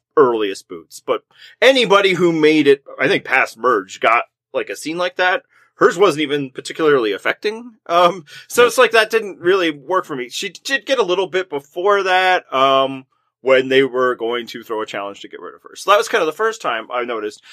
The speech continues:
Speaker 1: But yeah, like, they, they taught me through their edit that she was so unimportant that, like, it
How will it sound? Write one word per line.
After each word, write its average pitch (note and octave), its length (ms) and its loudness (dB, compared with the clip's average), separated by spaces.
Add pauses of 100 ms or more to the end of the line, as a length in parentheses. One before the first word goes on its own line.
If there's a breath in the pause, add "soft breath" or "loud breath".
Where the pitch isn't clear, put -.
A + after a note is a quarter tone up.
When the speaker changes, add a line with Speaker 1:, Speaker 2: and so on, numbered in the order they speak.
(140 loud breath)
Speaker 1:
But A3 100 2
yeah, D4 140 4
like, F#3+ 260 0 (260)
they, A#3 260 2
they C#4+ 340 -6 (720)
taught - 360 2
me G#2 340 -14 (800)
through C4 240 -4
their A3+ 200 4
edit F#3+ 460 0 (760)
that D#3+ 320 2
she - 160 -8
was G#3+ 180 -6
so A#3 240 4
unimportant G#3+ 540 2
that, D3+ 200 0
like, E3 200 -2
it C#3+ 160 -4